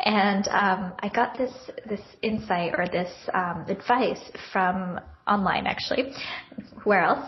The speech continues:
<laughs> Um, so the advice was that if you only had a hundred dollars a month to put towards marketing,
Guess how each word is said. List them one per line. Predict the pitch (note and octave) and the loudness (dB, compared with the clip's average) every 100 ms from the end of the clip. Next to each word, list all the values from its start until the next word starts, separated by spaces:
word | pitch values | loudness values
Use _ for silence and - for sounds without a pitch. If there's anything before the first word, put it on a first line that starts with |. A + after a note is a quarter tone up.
| - | -2
<laughs> | G#4 - | 0 4
Um, | B3 C4+ C4+ D#4 - | 6 8 8 6 4
so | B3+ D4 B3 B3 | 4 6 4 2
the | |
advice | A#3 A#3 A#3 C4+ | 0 0 -2 -4
was | C#4+ C4+ | -12 -8
that | G#3 - | -6 -6
if | G#3 - | -10 -10
you | G#3 | -8
only | G#3+ A3+ B3+ | -6 -6 -6
had | G#3+ E3+ E3+ F3 - - - | -4 -4 -4 -6 -16 -20 -14
a | - | -6
hundred | A3 A3 | -2 -2
dollars | G#3+ F3+ F3 F3 F3+ - | 0 2 2 0 -2 -2
a | |
month | G3 D#3+ D#3 - - | -2 0 -2 -2 -2
to | G#3 | -2
put | - G#3 - | 0 0 0
towards | - F#3+ E3+ F3 - | 0 0 0 -2 0
marketing, | C#4 C#4+ - E3 F#3 | 0 2 -2 -2 -4